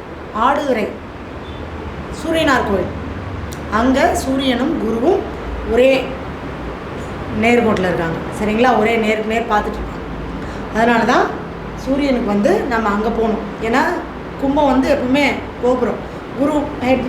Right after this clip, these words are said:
அதாவது என்னன்னா, கும்பம் வந்து எப்பவுமே என்னன்னா, இந்த மரியாதையை எதிர்பார்க்கும். அதனால தான் குருவும் சூரியனும் அந்த இடத்துல வந்து நேருக்கு நேர் இருக்காங்க. சரிங்களா?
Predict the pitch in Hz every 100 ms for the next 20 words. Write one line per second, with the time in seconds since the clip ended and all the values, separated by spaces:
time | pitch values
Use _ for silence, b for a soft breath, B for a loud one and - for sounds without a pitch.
0 | - 233 254 285 320 269 285 359 349 285
1 | 320 320 294 277 254 294 285 247 320 311
2 | 247 B B B 226 233 214 233 330 339
3 | 320 254 190 180 180 180 - - 214 233
4 | 233 226 311 202 254 269 349 403 - B
5 | B - 277 302 285 269 294 233 202 202
6 | 240 208 208 330 247 240 240 226 208 202
7 | 190 - - 196 196 180 156 - 202 180
8 | 196